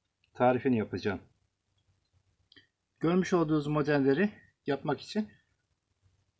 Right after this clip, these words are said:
göstermiş olduğum tekniği kullanacağız. Bunlara musko kolye de deniyor. Yalnız biz bunu miyuki ile anlatmayacağız. Siz imalat yaparken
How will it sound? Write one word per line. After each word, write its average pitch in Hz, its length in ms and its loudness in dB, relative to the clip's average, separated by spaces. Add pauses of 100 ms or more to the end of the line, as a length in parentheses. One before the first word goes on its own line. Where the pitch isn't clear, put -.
(300)
göstermiş 170 580 -6
olduğum 143 300 -2
tekniği 135 420 -2
kullanacağız. 104 680 -4 (1120)
Bunlara 196 480 4 (260)
musko 196 320 2
kolye 147 300 6
de 117 140 4
deniyor. 117 340 4 (1200)
Yalnız 208 420 4 (320)
biz 175 220 4
bunu 180 140 0
miyuki 180 340 0
ile 143 100 0
anlatmayacağız. 196 800 0 (560)
Siz 208 400 2 (420)
imalat 165 440 2
yaparken 135 500 0